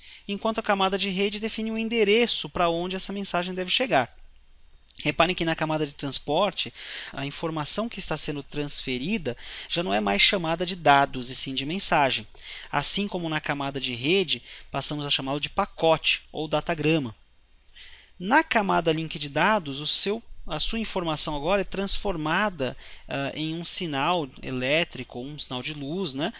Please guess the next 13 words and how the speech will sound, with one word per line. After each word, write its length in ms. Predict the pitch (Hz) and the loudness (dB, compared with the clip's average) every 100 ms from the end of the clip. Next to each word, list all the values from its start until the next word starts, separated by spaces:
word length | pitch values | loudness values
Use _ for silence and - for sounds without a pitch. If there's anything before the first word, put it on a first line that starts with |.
| - - - | -16 -18 -6
Ah, 300 | 143 147 147 | -2 0 0
onde 300 | 135 160 156 | -2 -4 -2
já 240 | 151 160 151 | 0 2 4
é 120 | 147 | 4
chamado 260 | - 139 139 | 2 2 -4
de 120 | - | -4
frame 440 | - 190 202 285 - - | 2 2 2 -2 -8 -10
e 80 | 202 | -4
então 260 | 208 214 220 | -4 -4 -2
colocado 680 | 247 262 247 - 196 190 | 0 0 2 4 4 2
em 140 | 202 202 | -4 -6
bits, 680 | 151 185 262 - - 131 131 | -4 -2 -2 0 0 0 -2
né, 200 | 175 | -4